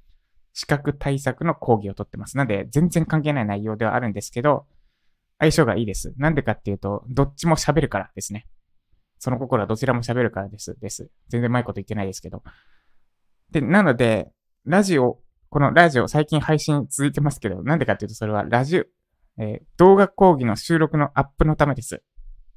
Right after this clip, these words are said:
さすがに一発目で、まあ、結構私、大-、結構というか、もう基本的に台本なしで、し-、撮ってます。動画講義であろうと。で、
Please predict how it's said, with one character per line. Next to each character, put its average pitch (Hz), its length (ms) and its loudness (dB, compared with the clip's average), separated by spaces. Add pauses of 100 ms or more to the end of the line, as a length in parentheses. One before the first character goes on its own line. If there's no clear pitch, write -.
(760)
さ 151 140 -4
す 190 80 2
が 196 60 6
に 190 320 2
一 143 120 -4 (120)
発 185 240 4
目 190 120 4
で、 110 300 0 (1400)
ま 156 100 0
あ、 - 20 0
結 214 220 2 (120)
構 143 100 4
私、 131 280 2
大-、 156 280 4 (1120)
結 - 200 -4
構 117 140 4
と - 60 -2
い 110 40 2
う - 20 0
か、 98 240 -2
も 135 100 0
う 117 40 -6
基 - 100 -4
本 190 100 4
的 196 80 -2
に 143 80 2
台 170 220 4
本 185 220 2
な 180 100 2
し 110 140 -8
で、 95 280 -4 (1400)
し-、 - 200 -18 (180)
撮 151 100 6
っ - 40 4
て - 80 -2
ま 101 80 0
す。 98 140 -6
動 120 160 4
画 120 100 4
講 120 120 -2
義 104 180 -2
で 101 100 -6
あ 110 80 -2
ろ 107 120 -2
う - 40 -10
と。 - 220 -6 (1800)
で、 151 260 2